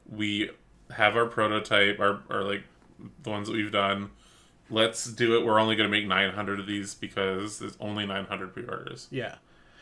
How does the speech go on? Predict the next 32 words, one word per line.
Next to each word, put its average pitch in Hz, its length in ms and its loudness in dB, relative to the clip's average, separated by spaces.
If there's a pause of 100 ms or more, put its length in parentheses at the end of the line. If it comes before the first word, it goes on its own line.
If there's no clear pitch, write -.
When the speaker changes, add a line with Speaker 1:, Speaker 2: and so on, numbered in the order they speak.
(160)
Speaker 1:
Like, 107 200 -2 (120)
that, 123 340 8 (100)
that 135 280 6
seems 156 300 0
a 135 60 4
lot 117 340 6
more, 104 280 0
like, 95 440 0 (1300)
ethical 156 540 -4
to 160 140 -8
me, 165 500 -8
Speaker 2:
Mm-hmm. 120 440 -2
Speaker 1:
if 123 120 -14
that 135 160 -2
makes 131 240 -4
sense. 147 540 -8 (1040)
Speaker 2:
Yeah. 104 320 -10 (540)
I 165 100 2
don't 175 140 6
know. 170 140 6
Speaker 1:
Rather 147 160 6
Speaker 2:
It, 185 100 8
yeah, 190 220 12
Speaker 1:
than - 80 4
be - 20 6
Speaker 2:
and 196 100 6
Speaker 1:
like, 180 140 4
Speaker 2:
it's, 123 80 -2
Speaker 1:
"Ah, 113 440 8 (120)
Speaker 2:
it's, 180 200 2
Speaker 1:
crowdfund." - 840 4
Speaker 2:
it's, - 520 -8